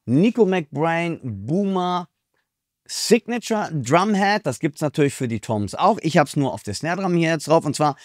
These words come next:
mit einem Reverse Dot. Das heißt, was der Snare Drum mehr Punch, mehr Langlebigkeit,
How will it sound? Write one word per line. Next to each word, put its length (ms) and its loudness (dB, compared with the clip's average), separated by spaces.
mit 220 -6
einem 380 -2
Reverse 1000 2
Dot. 640 4
Das 160 -6
heißt, 340 -4
was 180 -4
der 320 -2
Snare 360 -6
Drum 300 -4
mehr 280 -4
Punch, 500 -4
mehr 200 0
Langlebigkeit, 920 0